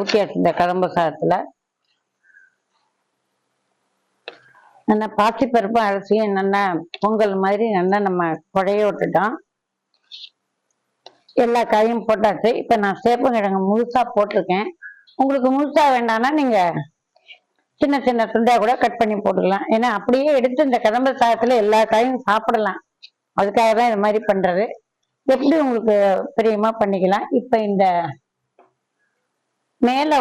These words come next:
ஓமமும் நம்ம மிளகும் பொடி பண்ணி வச்சிருக்கிறது இப்ப நான் கடைசியா போட போறேன்.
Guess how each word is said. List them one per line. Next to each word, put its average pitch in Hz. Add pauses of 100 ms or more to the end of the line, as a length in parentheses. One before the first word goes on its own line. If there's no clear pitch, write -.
(160)
ஓமமும் 277
நம்ம 208
மிளகும் 233
பொடி 226
பண்ணி 220
வச்சிருக்கிறது 190
இப்ப -
நான் 170
கடைசியா 175
போட 175 (100)
போறேன். 175